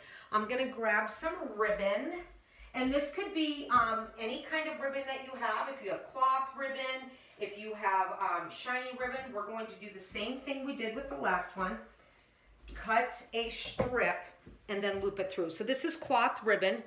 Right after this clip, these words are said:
that I had. And we're gonna make our little loop. And again, you're gonna have to be careful because those snowflakes aren't going to be dry yet because it's the only thing bad about glue sticks. They take a little bit of time to dry, but we're going to loop it through.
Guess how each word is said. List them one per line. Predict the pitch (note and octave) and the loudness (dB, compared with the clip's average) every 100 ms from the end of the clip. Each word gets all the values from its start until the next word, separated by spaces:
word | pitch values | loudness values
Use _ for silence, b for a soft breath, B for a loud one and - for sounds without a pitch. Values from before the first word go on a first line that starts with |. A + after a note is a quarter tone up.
| - - | -6 2
that | F3 | 4
I | G#3 | 4
had. | A#3 A#3+ A#3 - - B B B B - | 6 4 4 0 -10 B B B B -4
And | |
we're | E3+ | 2
gonna | F#3 F3+ | 4 4
make | F3+ F3+ | 2 2
our | G3+ | 0
little | A3 B3 | 0 0
loop. | A#3 F#3+ - | 2 2 2
And | F3+ F3+ - | -2 -4 -2
again, | F#3+ G#3+ G3 | 2 4 4
you're | E3+ | 2
gonna | E3+ G3+ B3+ C#4 | 2 4 6 6
have | D4 D4 | 4 2
to | |
be | A#3+ C#4 | 0 -2
careful | - B3 G#3+ - F3+ F3+ B B B B B | -2 0 -2 2 2 2 B B B B B
because | F#3+ G3+ G3+ - | -4 0 0 4
those | G3+ G#3 | 4 4
snowflakes | - A#3+ - F#3+ E3+ - - | 2 0 2 2 2 0 -2
aren't | F3+ F3 | -2 0
going | F3+ F#3 | 0 2
to | F3+ | 0
be | E3 E3+ | -2 -4
dry | - D3+ E3 F3 | -2 -2 2 2
yet | F#3 G3+ G3+ | 4 2 0
because | F3+ - F3+ E3+ B B B B | -8 0 0 0 B B B B
it's | - | 2
the | F#3+ | 4
only | G#3+ | 4
thing | A3+ A3 | 2 4
bad | G#3+ G#3 | 6 6
about | G#3 F#3+ G#3 | 6 4 4
glue | G3 | 0
sticks. | - E3+ - | 0 -4 -4
They | D3+ | -6
take | - F#3 F3 | -4 -4 -4
a | |
little | E3 E3+ F3+ | -2 0 2
bit | F3+ | 2
of | F#3 | 0
time | - E3 D#3 | 0 -4 -4
to | |
dry, | D3+ C#3+ A#2 F2+ | -6 -4 -4 -4
but | D#3+ - | -6 -4
we're | E3+ | -4
going | E3 D#3+ | -2 -4
to | - | -4
loop | D#3 D3+ D3 A3 | -4 -4 -2 -2
it | A3 | -4
through. | - G3 F#3 G3 | -4 2 2 2